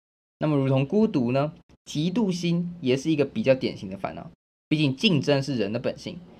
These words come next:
这个也就会导致许多人很少能够真心的去祝福一个人，甚至潜意识里认定别人的幸福就是自己的挫败一样，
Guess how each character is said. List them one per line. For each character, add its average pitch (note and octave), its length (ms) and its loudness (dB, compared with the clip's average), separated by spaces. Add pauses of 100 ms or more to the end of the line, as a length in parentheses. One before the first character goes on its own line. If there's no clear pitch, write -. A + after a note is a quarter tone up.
(380)
这 B3 100 2
个 A#3+ 80 6
也 D3 160 6
就 E3 100 2
会 F#3 80 4
导 D3+ 160 4
致 D#3 140 -4
许 - 180 -8
多 D3+ 160 2
人 C3+ 100 4
很 C3 200 0
少 D3 160 4
能 A#2+ 100 2
够 C3+ 100 4
真 D#3+ 360 4
心 E3+ 200 0
的 C3 80 2
去 B2 140 -6
祝 B2+ 240 -4
福 - 180 -12
一 G2+ 80 -8
个 G2+ 120 -2
人， D#2 160 -6 (680)
甚 A#3 140 2
至 B3 60 4
潜 F3+ 300 4
意 G#3 60 2
识 A#3 180 2
里 B2+ 260 0 (120)
认 G#3+ 180 2
定 G#3+ 160 4
别 E3+ 320 6
人 G3+ 120 6
的 G3 80 0
幸 F#3+ 240 2
福 G2 300 -8 (340)
就 G#3 100 0
是 G3 140 -4
自 G#3 240 0
己 C#3 120 -2
的 A#2 80 2
挫 C3 200 2
败 B2 160 4
一 G#2+ 120 -4
样， A2 220 0